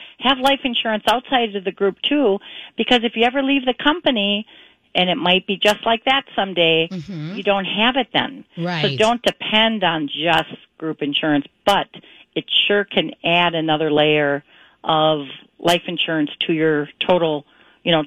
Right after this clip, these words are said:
Speaker 1: to your total portfolio.
Speaker 2: So is group insurance kind of like when you're talking about your four oh one K match, where it's like, if they offer it to you, you might as well do it as well?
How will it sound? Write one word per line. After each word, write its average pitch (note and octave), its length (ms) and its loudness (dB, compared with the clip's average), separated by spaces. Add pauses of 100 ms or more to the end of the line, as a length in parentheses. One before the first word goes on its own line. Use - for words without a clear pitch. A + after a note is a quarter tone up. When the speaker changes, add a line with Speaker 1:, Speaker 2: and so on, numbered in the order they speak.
Speaker 1:
to E3+ 60 0
your D3+ 140 -2
total D3 340 0
portfolio. C3 720 0
Speaker 2:
So D4 220 -4
is C4+ 120 -4
group C#4+ 300 -4
insurance B3+ 440 -2
kind G#3 300 -2
of G3+ 80 -4
like F#3+ 240 -2
when F#3 140 0
you're F3+ 160 2
talking F3+ 420 0
about E3 280 0
your D#3 280 2
four E3+ 320 0
oh E3 60 0
one D#3+ 220 0
K E3 220 0
match, C#3+ 640 0
where F#3 180 0
it's E3+ 120 -2
like, F3 160 -2
if F#3+ 120 -4
they G#3+ 200 -2
offer A#3 340 -2
it A3+ 100 -2
to A3+ 120 -2
you, G#3+ 180 0
you F#3+ 140 2
might D#3+ 220 0
as E3+ 120 0
well F3 120 0
do D#3+ 220 2
it D#3 100 0
as C#3+ 100 0
well? C#3+ 400 -2